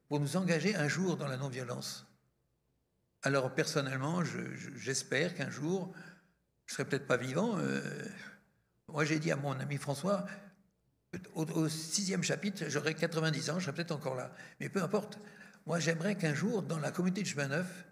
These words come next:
on soit logique avec tout ce que je viens de dire. Et avec la véritable synodalité. La véritable synodalité, la fine pointe, c'est la non-violence, le respect de l'autre. C'est, alors je terminerai par cette phrase qui m'a beaucoup marqué,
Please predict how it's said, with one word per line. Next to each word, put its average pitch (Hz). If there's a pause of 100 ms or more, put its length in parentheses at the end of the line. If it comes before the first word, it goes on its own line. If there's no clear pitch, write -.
(420)
on 151
soit 185
logique 170 (100)
avec -
tout 190
ce 180
que 170
je 135
viens 151
de 143
dire. 120 (640)
Et 151
avec 139
la 160
véritable 180 (100)
synodalité. 147 (440)
La 143
véritable 180
synodalité, 143
la 143
fine 147
pointe, 139 (220)
c'est -
la 131
non-violence, 123
le 131
respect 143
de -
l'autre. - (460)
C'est, 165
alors 120
je -
terminerai 139
par 123
cette -
phrase 147
qui -
m'a 131
beaucoup 139
marqué, 160